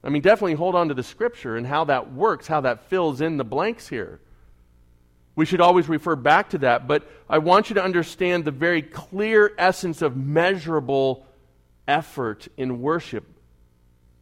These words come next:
gives us this understanding that there's change. When we are truly worshiping, there is change. So by the mercies of God, in other words, he says, "I'm pleading with you.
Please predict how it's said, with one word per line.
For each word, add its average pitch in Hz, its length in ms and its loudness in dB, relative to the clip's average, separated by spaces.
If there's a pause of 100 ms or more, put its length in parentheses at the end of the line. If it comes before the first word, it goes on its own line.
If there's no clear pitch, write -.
(1500)
gives 143 260 -2
us 143 120 -2
this 135 220 -6
understanding 127 840 -6
that 101 180 -8 (1000)
there's 110 240 -6
change. 82 500 -16 (880)
When 123 180 -4
we 151 120 0
are 147 120 0
truly 151 440 -8
worshiping, 127 580 -6
there 101 160 -10
is 95 140 -16
change. 92 520 -14 (400)
So 165 140 -4
by 165 200 4
the 160 100 2
mercies 160 420 -2
of 139 120 -4
God, 131 260 -2
in 135 120 -2
other 165 160 -2
words, 131 360 -6
he 135 100 -6
says, 131 340 -6 (120)
"I'm 127 180 -6
pleading 160 600 -10
with 117 200 -10
you. 101 240 -12